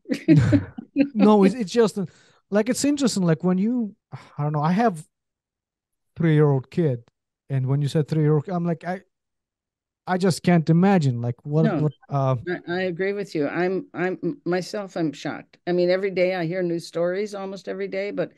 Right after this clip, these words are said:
Speaker 1: also I'm like, a-, and you even see it on social media, you know, this, this pastor, that pastor, this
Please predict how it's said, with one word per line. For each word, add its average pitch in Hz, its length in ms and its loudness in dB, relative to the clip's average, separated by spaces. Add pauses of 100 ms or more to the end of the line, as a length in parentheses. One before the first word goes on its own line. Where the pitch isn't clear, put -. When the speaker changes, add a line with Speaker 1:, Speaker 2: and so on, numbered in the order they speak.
(460)
Speaker 1:
also 185 400 -2
I'm 165 180 0
like, 156 260 -6 (240)
a-, 202 220 -8
and 240 200 0
you 254 140 4
even 247 280 2
see 247 260 -4
it 190 80 0
on 175 140 -2
social 185 360 -6
media, 165 560 -2
you 160 160 -2
know, 147 180 -2
this, 165 380 -10
this 185 380 -4 (140)
pastor, 147 520 -6
that 160 280 -8
pastor, 127 540 -10
this 156 480 -10